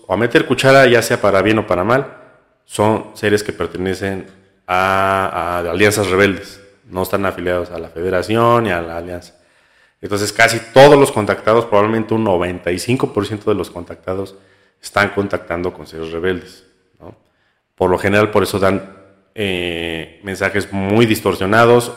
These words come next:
o no se parecen uno con el otro. Eh,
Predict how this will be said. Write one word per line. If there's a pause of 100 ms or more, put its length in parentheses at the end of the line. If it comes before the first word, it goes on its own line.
o (480)
no
se
parecen
uno
con
el
otro.
Eh,